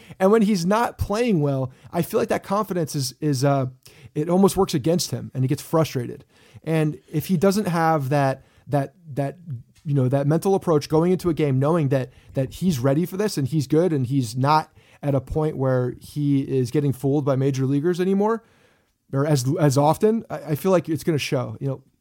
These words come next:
he plays with such confidence. If he has that confidence and he, and he knows that he can do something, I think it's gonna just make him play that much better.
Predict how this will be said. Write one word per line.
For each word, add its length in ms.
he 220
plays 240
with 80
such 260
confidence. 420
If 80
he 80
has 220
that 140
confidence 420
and 100
he, 140
and 100
he 80
knows 300
that 180
he 120
can 180
do 180
something, 400
I 60
think 260
it's 140
gonna 180
just 200
make 180
him 100
play 180
that 120
much 140
better. 260